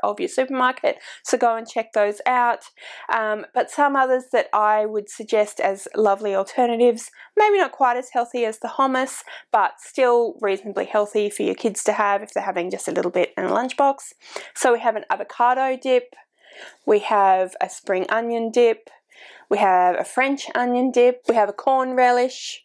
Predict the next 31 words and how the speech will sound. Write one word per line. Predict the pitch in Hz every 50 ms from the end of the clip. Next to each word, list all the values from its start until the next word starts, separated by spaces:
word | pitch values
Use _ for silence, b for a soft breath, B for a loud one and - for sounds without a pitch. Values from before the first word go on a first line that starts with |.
| _ -
Those | 302 339 427 403
sorts | 480 453 453
of | 415 370
dips | 349 294 277 - -
are | 247
usually | 220 196 208 214 214 214 - 240 233 233 220 208
reasonably | 202 208 175 185 214 208 214 208 202 196 -
cheap | - - - 359 427 466 - - - _ _ _ _ _ _ _ B B B B B B B B B _ _
and | - 220 214 214 208 202 202 202 202 - - -
definitely | - 262 247 247 - 254 233 208 - - - 196 190 190 190 190 190 - - - _ _ _ -
delicious. | - 202 220 247 277 - - 302 302 302 - -
Go | - - 208 208 202 202
with | 202 -
all | - - 240 240 247
of | 240 233 233
those | - 214 208 208 214
different | - 214 - 208 - -
veggies. | - 226 226 220 - 240 233 226 220 - - B B B B B
Of | - - -
course, | 311 294 294 294
they | - 262 -
also | - 240 240 - 247 226 214
go | 220 214 214 208 208 202 202 202 202 -
with | 220 208 202 196 196 202 - - B B B B B B B B _ _ - - - _ _ _ _ -
crackers | - - 302 302 302 294 269 262 262 262 -
as | - 214 208 208 -
well, | 285 285 277 269 269 277
so | 269 - - - 214 196 190 196 190 190 185 - - _ _ -
you | - 196
could | 185 - 185 -
have | - 185 180 180 175 - -